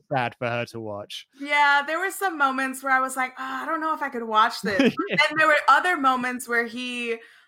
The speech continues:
Speaker 2: was in the ring with Michelle McCool and working out with her and running the ropes. And it was the way that we saw for that Edge twenty-four documentary when he was running the ropes. I was like, "Oh, that's so cool." Like, you never see, like,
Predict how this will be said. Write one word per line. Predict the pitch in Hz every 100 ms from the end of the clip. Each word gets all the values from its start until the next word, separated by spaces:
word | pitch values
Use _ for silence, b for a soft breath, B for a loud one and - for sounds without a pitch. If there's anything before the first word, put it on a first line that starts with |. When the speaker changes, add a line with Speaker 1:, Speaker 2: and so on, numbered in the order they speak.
| B 233
Speaker 2:
was | 233 226 220 214 202 -
in | 240 240
the | 226
ring | 226 254 262 254
with | 233 220
Michelle | 226 220 208
McCool | 202 - 285 269 254
and | 240
working | 226 220 214
out | 214
with | 190 202
her | 233 262 247 240
and | 233
running | 233 240
the | 214
ropes. | 202 233 240 233 - 233
And | 226
it | 220
was | 214 208
the | 233
way | 233 240
that | 240 240
we | 233
saw | 220 226 220 214 208
for | - 220
that | 208 -
Edge | 220 214 -
twenty-four | 214 190 196 240 247
documentary | 220 220 208 190 185 185 180 b b -
when | 208
he | 233
was | 226
running | 220 214 208
the | 196
ropes. | 185 202 311 - - b b b b
I | 247
was | 233
like, | 226
"Oh, | 240
that's | 208 220
so | - 240
cool." | 226 294 226
Like, | 196 202
you | 214 220 233
never | 247 254 262
see, | - 285 277 269 262
like, | 247 226